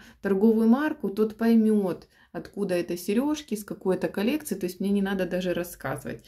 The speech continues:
Тем, кто мне там сделает комплименты, скажет, какие у тебя красивые серёжки, я расскажу, это фирма такая-то, такая-то, да. А, это выпустили новую коллекцию, есть ещё,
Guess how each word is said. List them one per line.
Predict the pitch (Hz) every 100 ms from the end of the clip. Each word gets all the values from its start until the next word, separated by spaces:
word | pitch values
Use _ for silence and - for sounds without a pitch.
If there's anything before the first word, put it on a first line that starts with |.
| - - _
Тем, | - 226 226
кто | -
мне | 214 220
там | 214 208
сделает | 196 214 208 202
комплименты, | 214 214 233 294 339 220
скажет, | 214 180 180
какие | - 160 180
у |
тебя | 175 165
красивые | 180 180 - 170 160
серёжки, | - 160 147 - 190
я |
расскажу, | 226 240 247 214 170
это | 160 175
фирма | 196 190 180
такая-то, | 180 - 175 175
такая-то, | 180 208 247 359 415 381 294 - - - - -
да. | 214 277 - _ _ _ _ _ _ _ _ - - -
А, | 175 165 165 160 165 -
это | 190 185
выпустили | 165 180 190 196 175
новую | 175 175 170 160
коллекцию, | 180 240 349 - 190
есть | 185 196 190
ещё, | 170 - 170 160